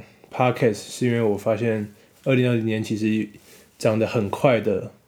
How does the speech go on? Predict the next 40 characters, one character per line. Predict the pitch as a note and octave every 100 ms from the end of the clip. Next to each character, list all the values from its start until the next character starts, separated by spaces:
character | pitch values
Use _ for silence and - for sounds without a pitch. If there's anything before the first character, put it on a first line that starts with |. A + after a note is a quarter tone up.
| _ -
东 | A#2+ A#2
西 | - A#2
里 | A2 G#2
面， | G#2 G2 - _ -
其 | A#2+
中 | A#2
一 | A#2
个 | G#2+
就 | G#2
是 | G#2+
Podcast， | - A2+ - - - - - - _ - - _ _ _
尤 | C3
其 | B2+
是 | B2+
在 | B2+
台 | - G#2+
湾， | G#2 G2+ G2+ - _ -
在， | D#3 C3+
因 | B2+ - - _ _
为 | F3 D#3+
其 |
实 | C#3+
我 | C3+
听 | - B2+
Podcast | B2+ B2 B2+ G#2+
很 | - G#2+
久 | G#2 A2+
了， | -
但 | B2+ B2+
是 | B2
之 | C3+
前 | B2
都 | G#2+
是 | A2+
听 | - A2+ G#2+
国 | G#2
外 | G#2 G2+
的， | - - - _ _ _ _ _ _
然 | - F#2+
后 | A2+ A2 G#2 G2+